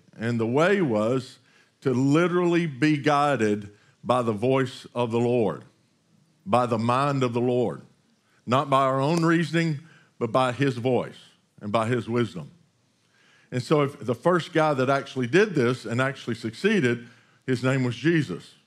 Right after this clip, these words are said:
He was tempted on all the points that man has, have been, has been tempted on for thousands of years. He got it in his life. In those three and a half years of him literally walking in the, in what we would call ministry,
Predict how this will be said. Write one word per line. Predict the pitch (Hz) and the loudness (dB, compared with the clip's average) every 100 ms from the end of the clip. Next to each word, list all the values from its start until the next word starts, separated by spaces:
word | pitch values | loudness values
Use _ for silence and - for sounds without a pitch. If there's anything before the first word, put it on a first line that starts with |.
| _ _ _ _ _ _ _ _ _ _ _ | _ _ _ _ _ _ _ _ _ _ _
He | 139 | 2
was | 151 143 - | 4 2 0
tempted | 175 170 160 | -2 2 2
on | 139 131 | 2 2
all | 143 190 | 2 4
the | 208 | 2
points | - 202 175 135 113 | 0 2 2 0 -4
that | 131 123 | -4 0
man | 147 160 147 | 0 2 2
has, | 139 - 117 | 0 -2 -4
have | 120 | -2
been, | 127 135 113 | 0 -2 -2
has | 131 110 | -4 -4
been | 127 123 | -4 -2
tempted | 156 147 139 120 | -2 -2 -2 0
on | 120 113 - - | -2 -6 -14 -8
for | - | -6
thousands | 117 143 175 214 208 208 180 | 0 2 4 4 2 2 4
of | 165 | 4
years. | 196 165 110 - | 4 4 2 0
He | 156 156 | 0 2
got | 156 151 147 | 2 4 2
it | 143 | 0
in | 131 | -2
his | 123 131 127 | -2 -2 0
life. | 131 127 87 - | 2 2 -2 -4
In | 120 | -2
those | 127 107 | -2 -2
three | - 175 | -2 0
and | 196 | 2
a | 180 | 2
half | 180 151 | 0 0
years | 170 165 135 107 - - - | 0 0 0 -4 -16 -18 -4
of | 120 110 | -2 -2
him | 120 143 170 143 | -2 0 2 2
literally | 147 180 175 151 | 4 4 4 2
walking | 131 160 170 170 165 | 2 2 2 0 0
in | 170 151 | 0 0
the, | 143 | -2
in | 123 127 - | -2 -6 -4
what | 135 139 | -4 0
we | 143 | 0
would | 131 | 0
call | 151 139 | 0 0
ministry, | 123 165 151 - - 107 | 0 0 0 -2 -4 -2